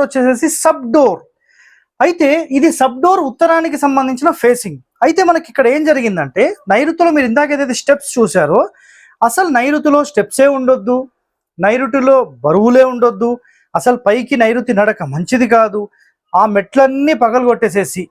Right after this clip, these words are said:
ఇక్కడ చూడండి, మీరు వాయువ్యంలోనే మెట్లు పెట్టాలి, అసలు దక్షిణంలో ఎంట్రన్సే పెట్టకూడదు, అసలు దక్షిణపు ఎంట్రన్స్ మొత్తం బంద్ చేసి మీరు ఉత్తరం నడక చేయండి అని చెప్పి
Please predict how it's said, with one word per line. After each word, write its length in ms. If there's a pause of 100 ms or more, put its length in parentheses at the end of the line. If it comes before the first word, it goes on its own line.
ఇక్కడ 220
చూడండి, 300 (680)
మీరు 200
వాయువ్యంలోనే 800
మెట్లు 260
పెట్టాలి, 400 (480)
అసలు 180 (100)
దక్షిణంలో 480 (120)
ఎంట్రన్సే 480
పెట్టకూడదు, 580 (520)
అసలు 260
దక్షిణపు 420
ఎంట్రన్స్ 380
మొత్తం 280 (100)
బంద్ 180
చేసి 340
మీరు 120 (100)
ఉత్తరం 280 (100)
నడక 220 (120)
చేయండి 420
అని 140
చెప్పి 140